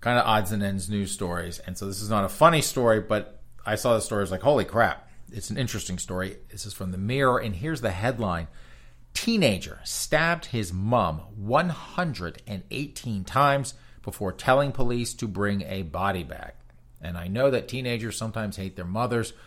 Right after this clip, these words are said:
but if you gotta stab her a hundred and eighteen times, man, that is not just,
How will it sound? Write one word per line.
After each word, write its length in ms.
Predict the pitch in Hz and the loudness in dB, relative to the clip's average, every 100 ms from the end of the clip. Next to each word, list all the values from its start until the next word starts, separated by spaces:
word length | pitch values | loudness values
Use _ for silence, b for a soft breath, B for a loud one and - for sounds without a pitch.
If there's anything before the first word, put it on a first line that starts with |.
| b b b b - - | b b b b -20 0
but 180 | 101 95 | 2 2
if 160 | - | -4
you 100 | 143 | 0
gotta 200 | 175 175 | 2 2
stab 380 | - - 120 104 | 2 2 4 6
her 180 | 92 98 | 6 8
a 160 | - | 4
hundred 600 | - - - 92 82 73 - - | 4 -2 2 2 0 -8 -16 -10
and 140 | 98 - | -10 -6
eighteen 960 | - 143 160 - - 139 135 127 110 98 | -4 -2 -2 -8 -10 -6 -4 -4 -6 -8
times, 640 | - 135 143 80 - - - - - - - - - - - - - - - - - - - | 2 8 8 6 -4 -14 -14 -20 -20 -20 -20 -20 -20 -20 -20 -20 -20 -20 -20 -20 -20 -20 0
man, 300 | 110 131 107 - - b b b b b b b b b - | 4 4 4 -4 -20 b b b b b b b b b -12
that 300 | 95 131 147 | 4 8 8
is 120 | 117 | 6
not 300 | 101 127 127 | 4 6 4
just, 380 | - 120 113 - | 4 6 6 2